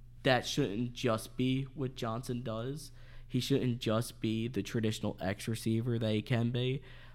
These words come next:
I would look to be getting the ball in as many different creative ways as I could with him, whether it be screens, whether it be with, uh, jet sweeps, which I think Iowa should include in their game a good amount.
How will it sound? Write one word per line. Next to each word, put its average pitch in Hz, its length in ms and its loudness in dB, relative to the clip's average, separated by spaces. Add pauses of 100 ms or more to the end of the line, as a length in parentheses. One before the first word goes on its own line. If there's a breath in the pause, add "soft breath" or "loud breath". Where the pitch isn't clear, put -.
(180 loud breath)
I 127 420 12
would 113 140 2
look 113 260 2
to 117 120 4
be 107 180 4
getting 107 300 4
the 104 80 2
ball 98 520 0 (400)
in 123 120 4
as 110 120 2
many 127 220 4
different 117 320 0
creative 113 480 2
ways 107 320 2
as - 80 -4
I 95 120 0
could 76 440 -4 (400 loud breath)
with 101 180 2
him, 67 280 -4 (240 loud breath)
whether 110 240 4
it 104 80 0
be 90 100 0
screens, 156 920 2 (400 loud breath)
whether 123 400 10
it 110 140 2
be 98 500 6 (380 loud breath)
with, 98 420 2
uh, 78 340 2 (600)
jet 98 260 0
sweeps, 127 600 2 (160 loud breath)
which 113 180 4
I 104 140 6
think 101 440 0
Iowa 101 360 2
should 104 200 0
include 101 580 2
in 101 160 2
their 98 140 0
game 95 380 2
a 110 60 -2
good 107 200 0
amount. 98 440 0